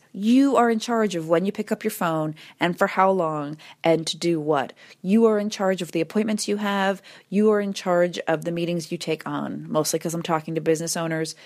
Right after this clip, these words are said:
Maybe if you have a day job, you're not in charge of your appointments or meetings. But you're in charge of how often your phone ding, dongs, beep, boops, or bleeps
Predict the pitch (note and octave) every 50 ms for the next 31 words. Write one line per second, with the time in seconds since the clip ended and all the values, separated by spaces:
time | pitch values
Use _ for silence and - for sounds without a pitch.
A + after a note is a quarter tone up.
0 | - - - _ _ _ - - D#3+ E3 D#3 D3+ E3 E3+ D#3+ F3 F#3 F3 E3 F3
1 | D#3 F3 E3 D#3+ D#3+ E3+ D#3 D#3 D#3 D#3 D#3+ E3 D3 C#3+ D3 - - C3 A#2+ -
2 | C3+ C3 C3+ C#3 C#3 - - D3 - - C#3 C3 - C3+ C3+ C#3 C3 - F#2+ C#2+
3 | C#2 - - - _ _ _ _ _ _ _ _ _ _ _ _ _ _ _ _
4 | _ _ _ _ _ _ _ - - - - F3+ G3 G3 A#3 B3 B3+ A#3 - -
5 | A#3 G#3 G3 F#3 F3+ - - G3 G#3 - - F#3 F3+ - G3 F3+ F3 F3 E3 F3+
6 | F#3+ G#3 G#3 - - F#3+ F3 E3+ E3 E3 E3 D#3 - - - - - - - F#3
7 | F#3 F#3 F#3 E3+ F#3 F3 E3 E3 F3 E3 D#3 - E3 D#3+ D#3+ _ - E3+ D#3+ D#3
8 | - - D3 D3+ C#3+ C#3+ - - - - - -